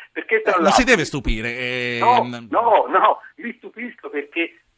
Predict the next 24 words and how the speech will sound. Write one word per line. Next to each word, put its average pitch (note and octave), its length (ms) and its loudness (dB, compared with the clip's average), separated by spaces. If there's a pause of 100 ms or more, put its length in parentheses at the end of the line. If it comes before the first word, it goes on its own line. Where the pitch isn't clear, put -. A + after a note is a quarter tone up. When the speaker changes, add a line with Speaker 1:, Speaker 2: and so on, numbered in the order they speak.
(180)
Speaker 1:
è - 160 -8
stata G#3 280 2
fatta C#3 340 4
un'analisi A2+ 880 -2 (240)
storico-sociale, B2+ 1400 -4 (120)
ma F3 180 -2
non A3+ 240 2
umana, E2 560 -4 (120)
non G#3+ 280 -4
umana C#3 480 -2
della G2 240 -12
questione. - 600 -20 (200)
Tra E3+ 160 2
l'altro, G2+ 680 2 (260)
se C3 160 -18
si C3+ 80 -20
deve G3+ 260 -4
andare B2+ 440 2
a A2 60 -2
parlare A2+ 440 -4
di G#2 100 -18
consenso B2 600 -14
del F#2 260 -18
popolo, E2+ 640 -18